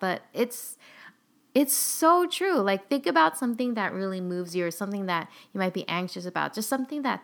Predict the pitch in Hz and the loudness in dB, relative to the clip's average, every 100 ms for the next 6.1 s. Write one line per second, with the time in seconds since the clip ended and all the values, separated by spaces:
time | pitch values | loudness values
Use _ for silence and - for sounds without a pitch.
0 | - 185 180 175 202 202 185 - 185 165 | -4 -4 -4 -4 -2 -2 -6 -2 0 2
1 | 170 170 156 151 147 - 151 - - 185 | -2 -6 -6 -6 -6 -4 -6 -6 -6 -4
2 | 175 175 - 165 160 175 175 160 156 156 | -4 -4 -6 -6 -6 -6 -6 -6 -8 -10
3 | - - - 175 175 165 156 - 160 151 | -14 -20 -8 -4 -4 -4 -8 -6 -8 -6
4 | 170 165 151 151 - _ _ _ _ _ | -8 -8 -8 -10 -14 _ _ _ _ _
5 | _ _ _ _ - - 202 185 170 170 | _ _ _ _ -20 -4 0 0 0 -4
6 | 165 | -10